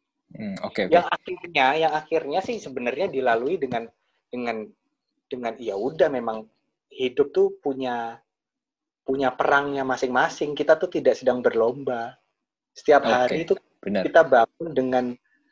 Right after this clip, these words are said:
Speaker 2: dengan musuhnya masing-masing untuk kita kalahkan hari ini, besok dengan musuhnya lagi yang setiap orang lain-lain yang membuat akhirnya majunya pun beda-beda. Tidak berarti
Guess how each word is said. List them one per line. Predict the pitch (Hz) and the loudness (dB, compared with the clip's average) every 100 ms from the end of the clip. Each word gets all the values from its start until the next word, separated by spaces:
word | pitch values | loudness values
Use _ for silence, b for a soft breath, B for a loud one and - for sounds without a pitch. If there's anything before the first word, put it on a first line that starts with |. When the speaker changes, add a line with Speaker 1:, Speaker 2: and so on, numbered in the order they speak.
| _ _ | _ _
Speaker 2:
dengan | 131 131 123 120 113 - _ _ - | 0 2 2 0 -4 -12 _ _ -2
musuhnya | 151 147 156 156 151 | 0 4 4 4 2
masing-masing | 151 143 147 143 143 170 | 2 2 2 2 4 4
untuk | 156 147 | 4 4
kita | - 143 | 4 2
kalahkan | 139 131 139 - 143 135 | 6 6 6 4 4 6
hari | 120 131 143 151 | 4 2 -2 -2
ini, | 175 | 2
besok | 139 117 151 | 2 4 4
dengan | 143 127 127 | 4 0 -2
musuhnya | 131 - 147 151 | -2 0 0 2
lagi | 143 135 135 135 | 0 0 -2 -4
yang | 135 - B _ | -4 -14 B _
setiap | - 147 143 | 2 4 6
orang | 147 180 | 4 4
lain-lain | 165 135 135 151 170 151 | 0 0 0 0 -2 -4
yang | 143 | -4
membuat | 139 131 127 156 - | -4 -2 2 2 0
akhirnya | - 123 117 156 | -4 -2 -2 -2
majunya | 135 127 123 120 110 | 0 -2 -4 -8 -4
pun | 139 175 | -2 -2
beda-beda. | 135 110 135 135 123 | -2 0 0 0 0
Tidak | - 127 117 | 0 2 2
berarti | - 123 123 - 127 | 4 2 2 -4 -8